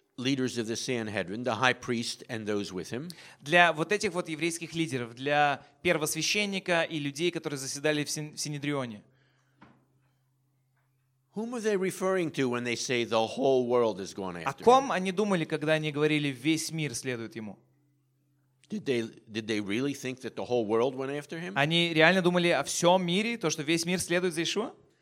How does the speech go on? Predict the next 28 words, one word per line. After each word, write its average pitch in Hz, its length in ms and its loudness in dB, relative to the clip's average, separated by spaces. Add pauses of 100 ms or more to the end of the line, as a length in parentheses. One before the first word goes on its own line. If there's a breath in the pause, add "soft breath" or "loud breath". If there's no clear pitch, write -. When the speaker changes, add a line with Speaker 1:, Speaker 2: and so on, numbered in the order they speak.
(340)
Speaker 1:
Exactly, 196 640 -2
all 151 160 6
Speaker 2:
Точно, 180 220 2
Speaker 1:
Jews. 127 200 0
Speaker 2:
все 202 280 4
евреи. 247 460 2 (760)
Speaker 1:
All 262 300 0
these 254 300 -8
Jews 165 460 -4
have 123 180 -4
followed 131 460 -4
Yeshua 120 500 -4
as 87 100 -10
Speaker 2:
То 107 80 -10
Speaker 1:
their 165 60 0
Speaker 2:
есть 160 140 2
лидеры 208 340 4
говорят: 190 260 4
"Смотрите, 190 400 -2
все - 500 -2
почти 240 380 -2
евреи 233 240 0
следуют 180 340 0
за 175 80 -4
этим 180 160 -6
Иешуа". 208 420 -2 (240 loud breath)
Speaker 1:
It's - 220 -8
their, 156 160 0